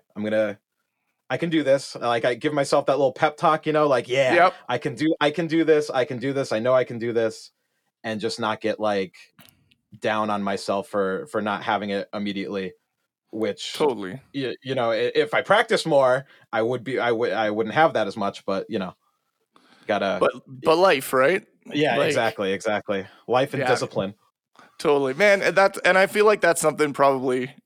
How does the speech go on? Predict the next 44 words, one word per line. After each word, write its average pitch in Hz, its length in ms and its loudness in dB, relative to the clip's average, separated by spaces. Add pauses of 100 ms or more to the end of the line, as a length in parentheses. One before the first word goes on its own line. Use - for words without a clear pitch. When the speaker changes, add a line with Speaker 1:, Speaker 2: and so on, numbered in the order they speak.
(120)
Speaker 2:
everyone 143 480 2
who's 135 680 -4 (320)
possibly 135 400 -2
listening 123 420 -4
to - 80 -8
this 120 260 -2
and, 110 200 -4
and 107 320 -4
does 107 260 -2
any 104 160 -4
kind 107 280 -6
of 104 280 -4 (140)
music 113 560 -6
or 101 260 -6 (440)
any 277 160 2
kind 156 200 2
of 135 60 -8
creative 127 360 -2
output, 127 440 0
really, 120 520 -4
it's 135 220 -4
like, 147 400 -6 (720)
you, 180 260 -10 (220)
it, 175 160 2 (600)
it's 175 140 -4
always 220 360 4
fun, 185 440 2 (100)
and 143 380 2
it's 131 220 -4
better 151 340 2
to 143 100 -4
just 135 260 -6
do 131 200 -4
it. 131 200 -4
Sometimes 160 400 -2
you 165 60 2
just 160 120 -4
gotta 151 180 0
psych 135 240 -2
yourself 127 360 -6
up. 127 260 0
I, 135 140 0
I 143 200 2
was, 143 380 -4